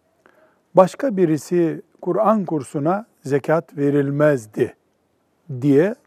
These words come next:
tartışma çıkardı. Bunun ortası var mıdır? Vardır tabii. Kur'an kursunda okuyan fakir talebelere bireysel olarak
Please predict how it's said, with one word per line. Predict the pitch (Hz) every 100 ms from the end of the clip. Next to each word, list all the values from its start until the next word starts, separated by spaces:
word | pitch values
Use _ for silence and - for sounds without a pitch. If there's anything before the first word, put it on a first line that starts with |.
| _
tartışma | 185 160 - - 139 110
çıkardı. | - - 95 87 - _ _
Bunun | 156 185 240
ortası | 220 190 180 196 170 - 165 147 _ _ _ _
var | 135 151 151
mıdır? | 123 113 180 175
Vardır | 123 127 139 170
tabii. | 151 113 98 _ _ _ _ _ - - _ -
Kur'an | 160 202 220 254 269
kursunda | 208 185 151 - 165 160 143 143 135 165 _ _ _ _ _ -
okuyan | 156 - 131 107 113 185 233 - _ _ _ _ _ _ _ _ _ _
fakir | - 135 - 156 208 _ _ _ _ _ _
talebelere | - 190 175 143 117 107 101 160 226 - _ _ _ _ _ _ _ _ 143
bireysel | 156 185 185 - 254
olarak | 208 156 131 135